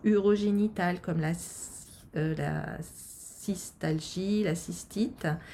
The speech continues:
certaines céphalées, les maux de tête,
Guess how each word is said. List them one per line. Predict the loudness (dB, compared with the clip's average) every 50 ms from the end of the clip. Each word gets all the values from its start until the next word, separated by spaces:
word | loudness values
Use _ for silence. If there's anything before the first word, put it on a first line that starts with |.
| -16 -14 -16 -16 -16 -14
certaines | -6 0 2 2 2 2 2 4 6 8 8 6 6 6 6 4
céphalées, | 4 2 0 0 2 2 2 2 2 0 2 4 4 6 6 6 6 6
les | 6 4 4
maux | 2 0
de | -2 -4 -6 -4
tête, | -2 0 2 2 2 0 -4 -6